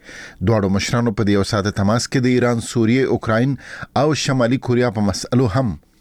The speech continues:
خبرې وکړې. روسیه وایي دوی په افغانستان کې د نشهیي موادو د تولید پر فابریکو د امریکایي او افغان هوایي ځواکونو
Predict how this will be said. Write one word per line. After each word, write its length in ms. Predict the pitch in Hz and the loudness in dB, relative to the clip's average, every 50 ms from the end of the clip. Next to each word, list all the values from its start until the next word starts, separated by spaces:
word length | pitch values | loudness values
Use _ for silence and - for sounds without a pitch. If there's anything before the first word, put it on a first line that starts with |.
| - - | -8 -4
خبرې 240 | 117 101 82 - - 71 | -2 -2 0 0 -2 -2
وکړې. 240 | - - - - - - _ - - - - - - - - - _ _ - - - - - - - - - - - - - - - - - - - - - - - - 127 | -2 -4 -6 -6 -8 -10 _ -20 -20 -20 -20 -20 -20 -20 -20 -20 _ _ -20 -20 -20 -20 -20 -20 -20 -20 -20 -20 -20 -20 -20 -20 -20 -20 -20 -20 -20 -20 -20 -20 -6 0 2
روسیه 280 | 139 160 160 - 180 180 170 | 2 2 2 0 0 0 2
وایي 140 | 170 165 139 | 2 2 2
دوی 140 | 139 160 156 - | 2 0 0 2
په 80 | 151 147 127 | 0 -2 0
افغانستان 480 | 123 139 143 131 - - 120 131 135 | 0 -2 -2 -2 -2 -2 -2 -2 -2
کې 240 | 113 - 127 127 117 | -2 -2 -2 -2 0
د 100 | 123 127 127 | 0 0 0
نشهیي 260 | 117 - - 135 135 127 | -2 -2 -2 -2 0 0
موادو 280 | 127 123 127 120 127 120 107 | 2 2 2 2 0 0 -2
د 80 | 113 - - | -2 -2 -2
تولید 260 | 120 123 131 151 135 _ - | 0 0 0 -2 -2 _ -4
پر 80 | 156 139 - | -4 -4 -2
فابریکو 420 | - 143 135 127 139 - - 139 143 127 131 | 0 0 0 0 0 0 0 0 0 2 0
د 80 | - - 110 | 0 0 2
امریکایي 480 | 120 123 120 - - 127 123 135 151 156 147 - 120 | 2 2 2 0 0 0 0 2 2 2 2 2 2
او 20 | 117 120 117 | 2 2 2
افغان 280 | 104 - - 139 127 110 104 | 0 0 -2 -2 0 0 2
هوایي 220 | 117 113 117 107 87 | 2 2 2 2 2
ځواکونو 460 | 117 113 104 - - 147 147 147 | 0 0 0 0 -2 -2 0 0